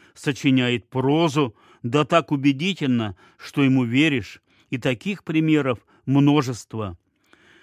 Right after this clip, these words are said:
Или ты сумел выкарабкаться и доказать прежде всего себе, что можешь идти вперёд,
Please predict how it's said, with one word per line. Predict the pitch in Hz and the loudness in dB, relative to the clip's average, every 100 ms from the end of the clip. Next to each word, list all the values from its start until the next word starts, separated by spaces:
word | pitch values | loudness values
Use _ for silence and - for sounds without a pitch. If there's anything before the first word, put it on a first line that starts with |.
| _ _ _ _ _ _ _ _ | _ _ _ _ _ _ _ _
Или | 175 196 208 | 0 2 2
ты | 214 190 | 2 2
сумел | 190 185 185 160 | 2 4 4 2
выкарабкаться | 151 202 190 156 127 131 113 - 117 95 | 2 2 4 2 0 -4 -8 -6 -6 -4
и | 151 | -2
доказать | 147 170 180 165 170 143 - | 0 2 2 2 2 0 -2
прежде | 151 160 131 135 | 0 0 2 -2
всего | 120 156 147 | -2 -2 -2
себе, | - 160 143 127 98 - _ _ _ | 0 0 0 0 -2 -10 _ _ _
что | - - 170 | -20 -2 2
можешь | 170 175 131 117 139 | 2 2 0 -4 -8
идти | 123 151 | -4 -2
вперёд, | 120 - 139 160 190 - | -4 -2 0 4 2 0